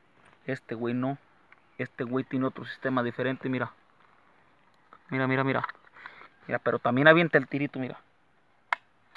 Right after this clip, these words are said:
No, ahora no lo aventó. Hay veces que no lo avienta, pero, pero hay veces que sí da. Lo que pasa es que necesita estar, necesita estar preparado, mira.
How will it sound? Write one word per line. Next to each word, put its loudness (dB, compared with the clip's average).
No, 0
ahora 6
no 2
lo 6
aventó. 2
Hay 6
veces 0
que -8
no 0
lo 2
avienta, -2
pero, -8
pero -8
hay -4
veces -8
que -20
sí -16
da. -20
Lo -16
que -20
pasa 4
es -10
que -4
necesita -4
estar, 6
necesita -12
estar 4
preparado, 2
mira. -8